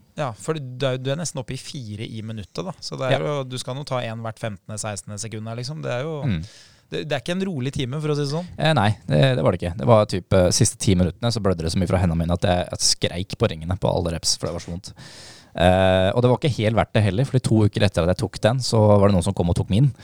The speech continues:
Speaker 2: Eh, så jeg fikk den aldri godkjent av Guinness heller. Eh, jeg hadde akkurat sendt det inn bare, og ventet på at den skulle bli godkjent. Og så kom en, en hviterusser som jeg har konkurrert mot i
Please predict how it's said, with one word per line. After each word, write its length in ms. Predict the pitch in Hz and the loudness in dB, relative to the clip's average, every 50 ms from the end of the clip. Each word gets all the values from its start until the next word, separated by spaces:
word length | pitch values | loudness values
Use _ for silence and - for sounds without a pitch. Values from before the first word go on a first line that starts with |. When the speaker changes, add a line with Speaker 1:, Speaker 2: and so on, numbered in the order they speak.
| - - - - - - - - - - | -20 -18 -18 -18 -20 -20 -20 -20 -6 -2
Speaker 2:
Eh, 600 | 87 95 95 95 95 95 95 92 92 92 95 92 92 92 92 98 85 | 0 2 4 4 4 4 4 4 4 4 4 2 2 0 -2 -2 4
så 80 | - 123 | 6 6
jeg 80 | 113 - 117 | 6 6 4
fikk 80 | - - | 2 2
den 80 | 113 | 2
aldri 220 | - 117 101 92 107 | 4 2 2 0 0
godkjent 400 | 107 110 98 87 - - 101 98 | -2 0 -2 0 0 0 -2 0
av 160 | - 90 92 101 98 | 4 4 4 4 2
Guinness 320 | 92 82 80 87 90 - | -2 -6 -4 -2 -2 -2
heller. 320 | - 87 82 82 104 147 - - - - - - | 0 0 0 4 2 2 2 0 -10 -18 -8 -2
Eh, 140 | - 98 95 | 0 2 2
jeg 120 | 101 98 92 | 2 2 0
hadde 160 | 95 101 - - _ _ | -2 -4 -6 -10 _ _
akkurat 280 | - - - - 107 104 - | -6 -6 0 2 2 4 4
sendt 200 | 117 87 85 - | 4 4 2 -2
det 80 | 80 80 | -6 -8
inn 80 | 82 82 | -6 -2
bare, 160 | 82 95 104 - - - - - | 0 0 0 -2 -4 -14 -14 -6
og 140 | - 104 98 | 0 2 2
ventet 260 | 92 85 - 82 - | 2 2 -2 -6 -4
på 140 | - 90 87 85 85 82 82 82 80 | -2 0 2 2 2 2 2 0 0
at 100 | 78 - | -2 -4
den 80 | 87 85 | -4 -4
skulle 240 | - - 82 80 | -2 -4 -4 -4
bli 80 | 80 92 | -2 -4
godkjent. 380 | 90 85 - - 95 - - - | -4 -2 -2 -2 -2 -2 -4 -2
Og 160 | - 104 95 | -2 -2 0
så 140 | - 110 95 | 2 0 0
kom 400 | 92 - - - 80 80 80 82 | 0 0 0 0 0 2 0 0
en, 920 | 80 - - - - - - - _ _ _ _ _ _ _ 87 87 85 82 82 | 0 -2 -4 -12 -20 -20 -20 -20 _ _ _ _ _ _ _ -6 -4 -2 -2 -2
en 200 | - 95 95 95 | -2 -2 -2 0
hviterusser 640 | 101 90 87 - - 82 85 - - - 110 92 87 82 - - | -2 -2 -4 -4 -6 -4 -2 0 0 0 0 0 -2 -4 -6 -8
som 160 | - - 117 107 | -8 -4 -2 0
jeg 80 | 98 | 0
har 80 | 90 - | 0 0
konkurrert 380 | - 107 92 - 92 80 - _ | 0 -2 -2 -2 -4 -4 -6 _
mot 360 | 95 90 90 - - - - - - | -6 -6 -6 -6 -8 -8 -6 -6 -6
i 120 | 98 92 | -4 -4